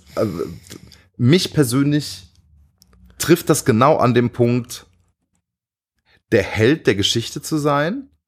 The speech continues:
und meine persönliche Vorstellung davon, wie Helden sind.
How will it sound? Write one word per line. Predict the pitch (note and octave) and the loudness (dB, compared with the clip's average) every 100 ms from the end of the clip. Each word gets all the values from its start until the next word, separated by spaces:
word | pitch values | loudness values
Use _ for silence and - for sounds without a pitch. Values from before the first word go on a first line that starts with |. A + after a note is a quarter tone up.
| _ _ _ _ _ - | _ _ _ _ _ -2
und | A#2+ A2+ | -2 2
meine | A2+ C3 G3 | 2 4 2
persönliche | F#3+ C#3 A#2 C#3+ G#3 B2 | 2 2 2 2 0 -2
Vorstellung | - C#3+ D#3+ A2 G#2+ | 0 2 4 2 2
davon, | G2+ - A#2+ A2 | 0 2 0 0
wie | |
Helden | G2 A2+ G#2+ | 0 2 0
sind. | F#2 F#2 D2+ - | 0 -2 -2 -12